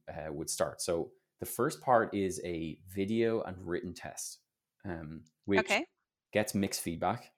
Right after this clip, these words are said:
Speaker 1: So there's
Speaker 2: <laughs>
Speaker 1: mixed feedback from people. So, um, but the first part is, is, is obviously a written and a video test. And what that is, is, is a five question, uh, test. So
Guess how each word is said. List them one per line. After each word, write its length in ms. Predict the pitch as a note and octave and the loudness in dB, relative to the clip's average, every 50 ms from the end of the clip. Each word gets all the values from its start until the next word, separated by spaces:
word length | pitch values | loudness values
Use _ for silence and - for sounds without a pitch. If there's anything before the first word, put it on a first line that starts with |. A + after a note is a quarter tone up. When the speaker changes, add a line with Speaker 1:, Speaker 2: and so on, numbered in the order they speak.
| _ _ | _ _
Speaker 1:
So 240 | _ - - F#2 F2 | _ 2 4 4 4
there's 180 | E2 F2+ F2 - | 4 4 4 4
Speaker 2:
<laughs> 760 | - F2+ F2 - - - - - - - - - - - - | 4 4 2 -2 -2 -2 -4 -6 -6 -6 -6 -6 -6 -8 -6
Speaker 1:
mixed 180 | - - - - | -10 -12 -8 -6
feedback 320 | - E2 - - F2 - | -6 -6 -4 -4 -6 -6
from 120 | - E2 F2+ | -6 -4 -4
people. 220 | F2+ F2+ G#2+ G#2 | 0 2 2 2
So, 260 | - - F2 E2+ E2 - - - - - _ _ _ | 4 2 2 0 0 -4 -14 -20 -20 -20 _ _ _
um, 300 | F#2+ G2 G2 F#2+ F2+ F2 - _ _ _ _ _ _ _ _ | 0 0 2 2 -2 -4 -8 _ _ _ _ _ _ _ _
but 120 | - G#2+ | -2 0
the 60 | - G#2 | 0 0
first 300 | - - A#2 C#3 - - | 0 2 2 2 4 6
part 180 | - C#3+ C#3 | 6 6 6
is, 120 | C3 A2+ G#2 | 6 4 4
is, 320 | G2 - E2 F2+ F2 E2+ - - | 2 2 2 0 -2 -4 -8 -8
is 160 | G2 - F#2 | -6 0 0
obviously 340 | F2+ F2+ - - F#2 E2+ - | 0 0 2 0 0 0 0
a 60 | - | -2
written 380 | F2+ F2 G2+ A2+ G#2 B2 B2+ G#2+ | 0 2 2 2 2 0 -2 -2
and 140 | G2 G2+ F#2+ | -2 -2 -2
a 40 | |
video 260 | E2+ F2+ F2+ F2 E2+ D#2 | 0 0 2 2 2 0
test. 260 | D2+ C#2+ - - - | -2 -6 -8 -6 -6
And 120 | F2 F2+ | -4 -2
what 160 | F#2 G#2 - | -2 -2 2
that 140 | - A#2 A#2+ | 2 2 2
is, 160 | C3+ C3 G#2+ | 2 -2 -2
is, 140 | G#2 F2 E2+ G2+ - | -2 -4 -4 -6 -6
is 160 | - F2+ F2 | -8 -8 -6
a 120 | F2 E2+ E2 | -6 -6 -6
five 680 | D#2+ - - - F2 F2+ G2 G2+ A2+ B2 A#2 A#2+ - - _ _ _ _ _ _ | -6 -10 -4 -2 0 2 2 2 0 -2 -4 -6 -12 -16 _ _ _ _ _ _
question, 640 | - - G2+ F#2 F#2 - - - F2 F2 E2+ E2 E2+ - _ _ _ _ _ _ _ | -2 2 2 2 2 0 -6 -6 -6 -6 -6 -8 -10 -12 _ _ _ _ _ _ _
uh, 180 | F2 F2 E2 D#2+ | -4 -4 -4 -4
test. 400 | - - - - - - - - - _ _ _ | -4 -6 -8 -8 -8 -10 -12 -12 -14 _ _ _
So 480 | - - - F2 E2 E2 D#2+ D#2+ - | -10 -4 0 0 0 0 -2 -4 -8